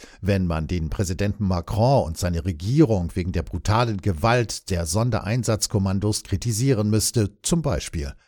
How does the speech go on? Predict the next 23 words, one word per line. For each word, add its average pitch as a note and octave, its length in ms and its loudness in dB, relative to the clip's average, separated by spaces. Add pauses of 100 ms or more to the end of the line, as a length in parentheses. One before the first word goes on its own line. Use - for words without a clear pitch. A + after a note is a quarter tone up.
(460)
Die B2 80 0
Nachdenkseiten D3+ 840 2
sind B2 220 2
von G#2 220 2
Beginn C3+ 440 4
an C#3+ 300 2
und E2+ 160 -4
speziell A#2 580 2
von F2+ 220 0
Januar A2+ 440 2
bis - 240 -2
heute A2+ 300 0
voll D3 360 2
von G#2+ 260 0
Belegen A2 480 0
für - 160 -2
das - 180 -2
Versagen G2+ 480 0
der F2 180 -4
Tagesschau G2 600 0
und F#2+ 300 -2
der A#2 120 0
Tagesthemen. E2 800 -4